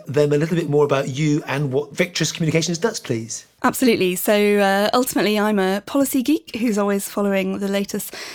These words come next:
Speaker 2: fintech regs and political shenanigans. Uh, and my insurtech creds come from many years spent at a footsie one hundred insurer, a high-growth U K insurtech, and most recently managing Tech Nation's insurtech board.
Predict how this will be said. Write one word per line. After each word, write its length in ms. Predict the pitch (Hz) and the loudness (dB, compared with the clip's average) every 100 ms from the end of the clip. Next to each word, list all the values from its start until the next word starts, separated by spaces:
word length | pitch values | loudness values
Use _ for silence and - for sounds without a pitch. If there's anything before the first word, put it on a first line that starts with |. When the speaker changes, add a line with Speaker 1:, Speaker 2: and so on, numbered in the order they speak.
| - | -18
Speaker 2:
fintech 520 | - 233 214 208 185 - | -2 0 0 -2 -4 -4
regs 360 | 196 196 185 - | -2 -2 -4 -4
and 180 | 190 180 | -4 -4
political 540 | - 202 - - 185 | -4 -6 -6 -8 -8
shenanigans. 1000 | - - 214 202 190 180 143 117 117 - - | -6 -4 0 0 -2 -4 -6 -6 -6 -6 -2
Uh, 340 | 214 208 208 | 0 2 0
and 160 | 220 220 | 0 2
my 300 | 214 208 208 - - | 2 2 0 -4 -8
insurtech 460 | - 233 233 226 240 | -2 0 0 0 -4
creds 540 | - 269 262 302 - | -2 2 2 0 -6
come 200 | - 233 | -2 -2
from 380 | 214 233 220 220 | 0 0 0 0
many 220 | 233 226 | 2 4
years 160 | 208 196 | 4 2
spent 340 | - 185 190 - | 0 -2 -2 -4
at 80 | |
a 60 | 190 | -4
footsie 420 | - - - 185 | -4 -6 -4 -4
one 160 | 185 185 | -4 -2
hundred 280 | 190 185 185 | -2 -2 0
insurer, 420 | - 214 208 311 - - - - | 2 2 2 -2 -8 -14 -8 0
a 140 | 202 | 0
high-growth 580 | 196 247 233 185 180 - | 2 2 2 0 -6 -6
U 140 | 196 190 | -4 -4
K 240 | 196 185 | -4 -2
insurtech, 460 | 190 262 - - - 196 | -2 -2 -2 -6 -6 -2
and 320 | 185 202 - | 0 -2 -2
most 340 | 208 202 202 - | 0 2 2 0
recently 340 | 208 - 214 | -2 -2 -2
managing 380 | 185 185 202 202 | -2 -4 -6 -6
Tech 180 | - - | -6 -6
Nation's 360 | 190 - 202 | -6 -4 -2
insurtech 380 | 269 269 381 - | -2 -2 -4 -4
board. 260 | - - | -8 -10